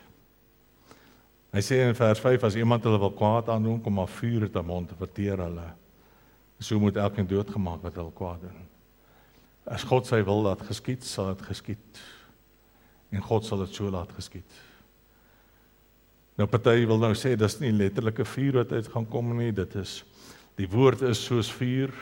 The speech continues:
maar jy weet, as die volgende, die vers ses letterlik is, dan weet ek nie hoekom jy vers vyf nou wil simbolies vat nie. So ek ver-, vermoed dis heel simbolies ook, ag, heel letterlik ook. Want vers ses, hy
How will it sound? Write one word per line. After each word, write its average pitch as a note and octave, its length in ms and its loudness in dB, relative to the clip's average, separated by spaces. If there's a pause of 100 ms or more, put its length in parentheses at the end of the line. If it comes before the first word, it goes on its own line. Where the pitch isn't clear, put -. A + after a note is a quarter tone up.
(880)
maar G2+ 180 -2
jy G#2 80 -2
weet, A2 200 0
as - 300 -4 (920)
die G#2+ 280 2
volgende, C3+ 480 4
die A2+ 120 -2 (400)
vers A2+ 280 4
ses C3 240 2 (360)
letterlik A2+ 640 2
is, A2 120 -4
dan A#2 120 -2
weet G#2 220 -2
ek - 80 -12
nie C#3+ 80 -2
hoekom A2+ 220 -2
jy G2+ 160 0
vers A2+ 240 -4
vyf A2+ 240 -4
nou G#2 120 -2
wil G2 140 -4
simbolies G2+ 560 -4
vat E2+ 160 -12 (100)
nie. - 120 -18 (800)
So F2 120 -10
ek A2 180 -10
ver-, G#2 180 -2 (120)
vermoed B2 380 4
dis G#2 160 4
heel A#2 180 6
simbolies A2 640 0
ook, A2 300 -6 (260)
ag, A2 200 -2
heel A2+ 180 2
letterlik A2+ 460 0
ook. - 260 -8 (400)
Want A2 140 2
vers B2+ 200 6
ses, E3 240 4
hy C3 140 4